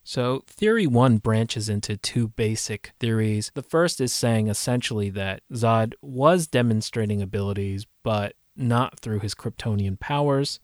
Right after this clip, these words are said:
And the second is that he was demonstrating abilities, but he wasn't breathing K air.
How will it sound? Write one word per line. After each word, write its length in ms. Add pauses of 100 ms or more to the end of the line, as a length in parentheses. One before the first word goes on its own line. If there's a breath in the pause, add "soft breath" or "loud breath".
And 120
the 60
second 420
is 540 (120)
that 260 (120)
he 320
was 300
demonstrating 640
abilities, 540
but 260
he 200
wasn't 460
breathing 560
K 340
air. 320